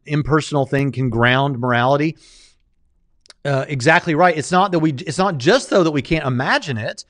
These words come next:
Look at what morality is. Look at the things that, that, look at the things that we're talking about when we're talking about morality. We're talking about certain things being right and certain things being wrong. We look at the animal kingdom and we don't see anything like the robust sort of morality that we have. Now, if you're thinking,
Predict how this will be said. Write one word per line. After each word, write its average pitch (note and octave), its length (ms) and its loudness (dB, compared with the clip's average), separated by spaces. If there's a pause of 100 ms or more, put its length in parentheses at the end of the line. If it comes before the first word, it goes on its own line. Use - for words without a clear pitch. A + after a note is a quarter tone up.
(440)
Look C4 220 0
at B3+ 100 0
what G#3 120 4
morality E3 540 2
is. C3+ 300 -6
Look G#3+ 180 0
at C#4+ 60 -4
the G3+ 100 -6
things F#3+ 320 0
that, E3 140 0 (100)
that, D3+ 200 0 (260)
look G3 240 -4
at A3+ 80 -10
the G#3 60 -12
things G#3 180 0
that F#3+ 80 2
we're D3+ 80 2
talking E3 320 2
about C3+ 160 2
when C3+ 100 -2
we're B2 80 0
talking F3+ 400 -4
about C3 240 0
morality. B2 640 -4 (360)
We're D#3+ 100 -4
talking F3+ 240 0
about C#3 420 2
certain F#3 300 -4
things C#3+ 140 -2
being C#3 160 0
right C3+ 280 0
and A#2+ 120 -8
certain D#3+ 180 -6
things C3 140 -2
being C3+ 180 0
wrong. C3+ 260 4
We B2+ 80 0
look E3+ 140 2
at D3+ 40 -4
the C#3 140 -8
animal E3 360 2
kingdom A2 420 -4 (340)
and D3+ 120 0
we C#3+ 40 2
don't D#3 180 2
see D#3 140 -4
anything C#3 280 -2
like C3+ 240 2
the B2+ 80 0
robust A#2+ 440 2
sort C#3 140 0
of A#2+ 60 -2
morality A#2+ 480 0
that G#2+ 100 -2
we E3+ 200 0
have. A#2 280 0 (240)
Now, D#3+ 140 4
if C#3+ 120 0
you're G3+ 80 4
thinking, D3 540 -2